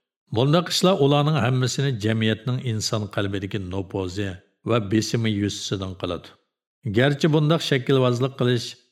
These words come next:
insoniy va islomiy axloq o'lchamiga uyg'un kelmasimi, boshqalardan o'yilib bo'lsimi, yomon ishlarni tark etishga, yaxshi ishlarni qilishga o'zini ko'ndirgan odam vaqtning o'tishi bilan asta-asta bu yaxshi odatni axloqqa aylantiroladi.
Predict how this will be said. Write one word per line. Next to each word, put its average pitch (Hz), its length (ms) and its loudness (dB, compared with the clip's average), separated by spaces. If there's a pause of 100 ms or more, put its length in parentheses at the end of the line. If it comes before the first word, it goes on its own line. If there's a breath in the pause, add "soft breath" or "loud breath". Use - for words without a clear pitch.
(120)
insoniy 113 640 0
va 117 160 0
islomiy 110 580 -2
axloq 107 420 -4
o'lchamiga 107 520 -4
uyg'un 104 400 -2
kelmasimi, 113 600 0 (300)
boshqalardan 104 760 -4
o'yilib 104 460 -2
bo'lsimi, 101 560 -6 (240)
yomon 117 400 0
ishlarni 113 460 -4
tark 104 320 -4
etishga, 101 500 -6 (260)
yaxshi 117 380 0
ishlarni 135 420 0
qilishga 127 420 -4
o'zini 113 400 -2
ko'ndirgan 104 640 -4
odam 110 340 0 (300)
vaqtning 107 540 -6
o'tishi 104 360 -8
bilan 101 280 -6
asta-asta 101 680 -8
bu 95 180 -6
yaxshi 98 360 -6
odatni 98 520 -6
axloqqa 98 540 -6
aylantiroladi. 87 920 -8